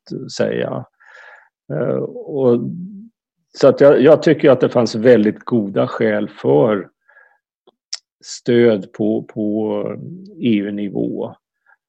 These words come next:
Speaker 2: Eh, det som man har diskuterat är ju det som vi ekonomer kallar för moral hazard-problemet.
Speaker 1: Ja.
Speaker 2: Alltså att man ska inte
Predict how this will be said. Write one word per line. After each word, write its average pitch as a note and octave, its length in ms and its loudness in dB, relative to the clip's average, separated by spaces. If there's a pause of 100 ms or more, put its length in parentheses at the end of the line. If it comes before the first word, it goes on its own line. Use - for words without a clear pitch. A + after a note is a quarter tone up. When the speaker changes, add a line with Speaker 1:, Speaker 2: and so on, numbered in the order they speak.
(280)
Speaker 2:
Eh, A2 680 -6 (1500)
det C3 120 4
som C#3 100 -4
man C3+ 120 4
har C3+ 60 4
diskuterat C#3+ 800 4
är C#3 40 2
ju B2 120 4
det A2 160 2
som G#2+ 200 -6
vi G#2 220 -2
ekonomer G2+ 440 -6
kallar G2 240 -4
för G#2+ 100 -8
moral G2+ 420 0
hazard-problemet. A2 1080 -4
Speaker 1:
Ja. B2+ 100 0
Speaker 2:
Alltså A2+ 220 -4
att G2 160 -10
man G2+ 180 -8 (400)
ska - 260 -4
inte G#2+ 440 0